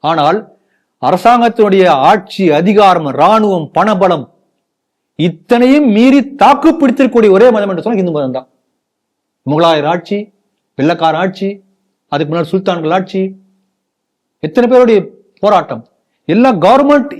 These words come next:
invaded to uproot Hinduism. ஆனா யாரும் ஒண்ணும் பண்ண முடியல.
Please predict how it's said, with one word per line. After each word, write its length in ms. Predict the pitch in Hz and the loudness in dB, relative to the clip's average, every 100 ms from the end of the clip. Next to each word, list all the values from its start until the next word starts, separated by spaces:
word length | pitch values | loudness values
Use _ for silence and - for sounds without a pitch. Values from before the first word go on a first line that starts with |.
| 214 | 0
invaded 400 | 240 240 190 - - _ _ _ _ _ _ _ _ _ 240 | 2 2 2 -4 -18 _ _ _ _ _ _ _ _ _ -2
to 60 | 196 | 0
uproot 420 | 190 285 311 311 - - _ - | 0 2 2 2 -2 -20 _ -2
Hinduism. 380 | 226 202 151 147 | 0 0 -2 -4
ஆனா 120 | 185 240 175 160 | -4 -6 -4 -2
யாரும் 220 | 202 185 | 0 -2
ஒண்ணும் 180 | 180 170 | -6 -8
பண்ண 140 | 165 156 | -8 -4
முடியல. 260 | 175 165 | -4 -4